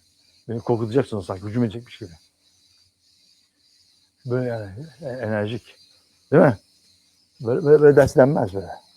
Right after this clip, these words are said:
Böyle ders denmez. Bir kuzu yenildiğinde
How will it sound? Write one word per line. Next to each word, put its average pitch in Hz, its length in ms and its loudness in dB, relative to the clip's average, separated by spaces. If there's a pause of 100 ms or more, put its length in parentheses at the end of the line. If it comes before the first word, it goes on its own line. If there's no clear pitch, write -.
(360)
Böyle 123 200 -4
ders 117 120 -8
denmez. 135 360 -10 (2500)
Bir 160 100 4
kuzu 170 300 8
yenildiğinde 151 760 4